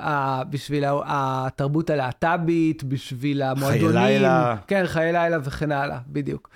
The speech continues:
Speaker 1: והאומנות כמובן.
Speaker 2: אני חושב
Speaker 1: כן.
Speaker 2: שגם, רגע ש-, אני חייב להגיד שגם אותי ריגש, ואני לא יודע אם לקשור אותו לשואה או ל-, לאישה הזאת, אנגלה מרקל,
Speaker 1: מהמם.
Speaker 2: אוויר שפנדס.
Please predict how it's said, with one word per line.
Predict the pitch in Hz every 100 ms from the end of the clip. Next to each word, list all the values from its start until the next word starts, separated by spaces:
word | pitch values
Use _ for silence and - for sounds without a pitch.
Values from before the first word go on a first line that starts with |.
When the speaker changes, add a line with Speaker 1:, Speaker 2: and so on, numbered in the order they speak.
| - -
Speaker 1:
והאומנות | 151 190 196 202 240 247
כמובן. | - 196 160 139 131 139 131
Speaker 2:
אני | 160
חושב | 202 294
Speaker 1:
כן. |
Speaker 2:
שגם, | 254 269 269 269 190
רגע | 170 226 330 294
ש-, | -
אני | 185 170
חייב | 170 190
להגיד | 220 202
שגם | 196 151 156 175 175 - _ _ -
אותי | 123 170 175 160 147 - - _ _ - 90
ריגש, | 113 98 147 175 - - 131
ואני | 147
לא | 190
יודע | 202 180
אם | 170 160 151 147
לקשור | 131 - 147
אותו | 147 147
לשואה | 139 - 120 127 131
או | 127
ל-, | 117 113 107 - -
לאישה | 98 120 120 - 143 143
הזאת, | 139 123 127 - 120 120
אנגלה | 143 143 131
מרקל, | 123 139 - 131 120 - - -
Speaker 1:
מהמם. | 147 147
Speaker 2:
אוויר | 113 113 190
שפנדס. | - - 165 - 131 90 78 - -